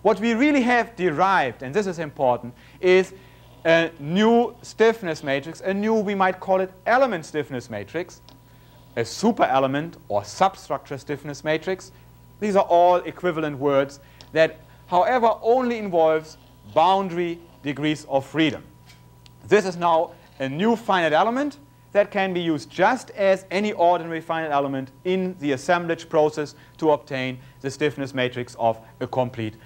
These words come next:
structure. Let me show to you a simple example. Uh, the, here is a very simple structure, uh, a truss element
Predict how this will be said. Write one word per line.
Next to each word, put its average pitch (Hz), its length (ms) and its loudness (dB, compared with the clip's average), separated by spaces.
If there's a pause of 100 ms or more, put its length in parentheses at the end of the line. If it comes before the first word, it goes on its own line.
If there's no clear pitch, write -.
(140)
structure. - 440 -2 (880)
Let 240 180 2
me 247 100 -2
show 208 440 2 (100)
to 180 140 0
you 160 300 0 (200)
a 135 300 4 (560)
simple 175 400 0
example. 175 560 0 (760)
Uh, 143 360 2 (840)
the, 160 420 4 (1300)
here 208 220 4
is 185 140 4
a 139 80 -2
very 226 420 2
simple 190 420 -2
structure, 165 540 0 (1300)
uh, 135 320 2 (200)
a 120 60 -8
truss 226 320 0
element 190 460 0